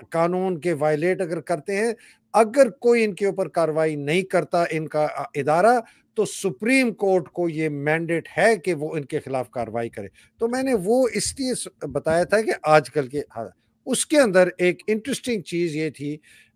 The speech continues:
असगर खान केस का basically ये था कि मिर्ज़ा असलम बेग ने through असद दुरानी and, अ, ये मेहरान का जो वो था यूनस हबीब, उसके through पैसे दिए थे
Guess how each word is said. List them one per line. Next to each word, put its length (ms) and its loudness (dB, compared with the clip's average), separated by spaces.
असगर 280 0
खान 220 0
केस 240 -2
का 100 -2
basically 540 0
ये 220 0
था 160 0
कि 180 -2
मिर्ज़ा 380 0
असलम 480 -4
बेग 280 0
ने 160 -4
through 380 -4
असद 280 -2
दुरानी 540 -2
and, 400 6
अ, 220 6
ये 180 0
मेहरान 460 6
का 180 -2
जो 160 -2
वो 240 0
था 320 2
यूनस 760 -2
हबीब, 340 -2
उसके 500 2
through 460 0
पैसे 380 4
दिए 320 0
थे 500 -4